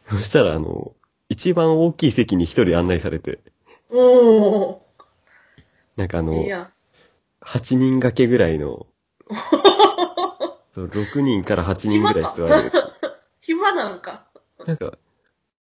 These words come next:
Speaker 1: 日曜の昼に全然人がいなかったんですよ、そこ。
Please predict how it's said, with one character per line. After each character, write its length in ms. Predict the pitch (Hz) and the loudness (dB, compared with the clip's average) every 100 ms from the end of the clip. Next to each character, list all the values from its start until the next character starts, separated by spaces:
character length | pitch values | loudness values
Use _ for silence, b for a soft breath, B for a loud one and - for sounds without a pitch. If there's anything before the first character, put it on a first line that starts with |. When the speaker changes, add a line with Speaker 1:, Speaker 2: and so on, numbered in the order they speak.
| _ | _
Speaker 1:
日 340 | 107 143 - 208 | -4 -4 -2 2
曜 160 | 196 | 2
の 80 | 92 | 2
昼 300 | 80 120 123 | 0 0 0
に 260 | 78 65 65 | -2 -6 0
全 220 | 117 147 | 0 2
然 160 | 139 | 0
人 160 | 131 143 | -2 -2
が 100 | 123 | 0
い 20 | |
な 80 | 123 | 0
か 60 | 101 | -2
っ 60 | |
た 80 | 82 | -6
ん 40 | |
で 60 | 82 | -6
す 60 | 87 | -6
よ、 60 | |
そ 100 | 85 | -6
こ。 240 | 78 78 | -8 -10